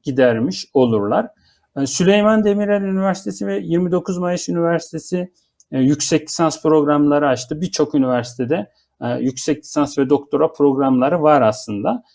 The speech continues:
E, yeni yeni de, e, programlar açılıyor. Aynı şekilde, e, uygulama araştırma merkezleri kuruluyor. İbni Haldun Üniversitesi de iki bin yirmi yılında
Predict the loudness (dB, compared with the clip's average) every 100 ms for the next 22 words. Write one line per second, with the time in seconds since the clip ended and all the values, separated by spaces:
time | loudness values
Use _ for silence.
0 | _ -14 -2 4 6 6 6 6 4 2
1 | -2 -2 -4 -4 -4 -8 -6 -4 -2 -2
2 | 0 -2 -2 -4 -6 -6 -6 -4 -4 -6
3 | _ _ 0 2 2 0 -4 -4 -4 0
4 | -2 -2 -6 -6 0 0 2 2 2 2
5 | 2 0 -2 -4 -2 0 0 0 -2 -4
6 | -4 -2 -2 -4 -8 -10 -8 -6 -4 0
7 | 0 0 2 0 2 0 0 -2 -4 -8
8 | -10 -8 -6 -8 -10 _ _ -12 -6 2
9 | 4 6 6 4 2 2 0 -2 -4